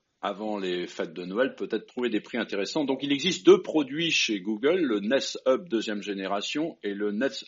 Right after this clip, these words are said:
Hub Max, qui est, dont la taille de l'écran est dix pouces au lieu de sept pouces. Mais, quelque part, ils ont les mêmes possibilités.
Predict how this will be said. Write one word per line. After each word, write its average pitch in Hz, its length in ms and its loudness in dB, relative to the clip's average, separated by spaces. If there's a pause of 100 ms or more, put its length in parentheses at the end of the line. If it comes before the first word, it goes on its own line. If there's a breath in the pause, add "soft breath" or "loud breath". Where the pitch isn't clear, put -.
(120)
Hub 101 120 0
Max, 117 440 0
qui 110 80 -2
est, 113 320 2
dont 95 160 -8
la 92 100 -2
taille 120 220 2
de 98 80 -2
l'écran 95 400 -4
est 85 60 -4
dix 101 180 -8
pouces - 320 -6
au 95 40 -4
lieu 101 140 -2
de - 80 -16
sept - 260 -2
pouces. - 280 -8
Mais, 104 260 2 (360 loud breath)
quelque 127 240 -4
part, 131 200 2
ils 101 140 0
ont 101 80 0
les 101 80 2
mêmes 120 200 4
possibilités. 98 760 -4